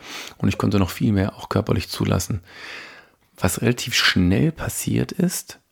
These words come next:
ist nicht nur, dass ich geatmet habe bei der zweiten Sitzung, sondern dass ich mich natürlich auch durch meine Umgebung habe animieren lassen, noch weiter abzuschalten, noch weiter loszulassen.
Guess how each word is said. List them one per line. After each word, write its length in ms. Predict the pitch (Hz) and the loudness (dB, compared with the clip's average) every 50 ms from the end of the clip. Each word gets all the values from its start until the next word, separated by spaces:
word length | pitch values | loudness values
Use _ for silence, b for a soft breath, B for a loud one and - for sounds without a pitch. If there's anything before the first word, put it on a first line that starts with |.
| b b b b b _ _ _ | b b b b b _ _ _
ist 200 | - - - - | -10 -8 -2 -2
nicht 180 | 127 123 - | -2 -2 -2
nur, 80 | - - | -2 -4
dass 120 | 98 - | -2 -2
ich 160 | - 120 - | -2 -2 -2
geatmet 580 | - - - - 76 82 - - 95 85 - - | -2 -2 -2 0 0 -2 0 0 0 -2 0 -2
habe 160 | - 85 82 | -2 -2 -2
bei 100 | 92 - | -2 -2
der 140 | 92 90 87 | -4 -4 -4
zweiten 320 | - - - 87 87 85 | -2 -2 0 0 0 0
Sitzung, 420 | 85 87 87 - - - 104 110 117 - _ - | -2 -2 -4 -4 -2 0 0 0 -2 -4 _ -8
sondern 460 | - - 104 101 101 98 92 90 - - | -2 2 6 6 6 6 6 4 0 -2
dass 180 | - 90 90 - | -2 -2 0 0
ich 160 | - - - | -2 -2 -2
mich 140 | 117 107 - | -2 -2 0
natürlich 420 | - 92 - - 117 110 - - | -2 -2 0 0 0 0 0 0
auch 200 | - 101 95 - - - _ | -2 -2 -2 -4 -8 -12 _
durch 300 | - 120 135 151 - - | 2 2 2 2 2 0
meine 220 | - 110 107 117 - | -2 -2 0 0 0
Umgebung 600 | - 113 - - 104 110 123 - - - 120 B B B B B B | 0 -2 0 0 -2 0 2 2 2 2 0 B B B B B B
habe 240 | - - 80 - - | -2 0 0 0 0
animieren 480 | - 104 110 104 101 104 110 113 104 95 | 0 0 2 2 4 4 4 4 4 4
lassen, 380 | 87 87 87 - - 98 95 B B B B B B | 4 2 2 0 -2 -4 -4 B B B B B B
noch 260 | - 98 87 - - _ _ - | 0 0 2 2 -2 _ _ -6
weiter 420 | - - 104 - - - - - | -2 -2 -2 -2 -2 -4 -4 -4
abzuschalten, 640 | - - - - - 117 - - - 87 87 - - | -6 -6 -6 -4 -2 0 0 0 0 -2 -2 -2 -2
noch 180 | 101 95 - - _ _ | -4 -4 -6 -12 _ _
weiter 280 | - - 101 - - 101 | 0 0 2 0 0 0
loszulassen. 800 | 98 98 92 90 - - - - 90 92 92 92 - - 90 | 0 0 -2 -4 -4 -6 -6 -4 -4 -4 -4 -6 -6 -8 -10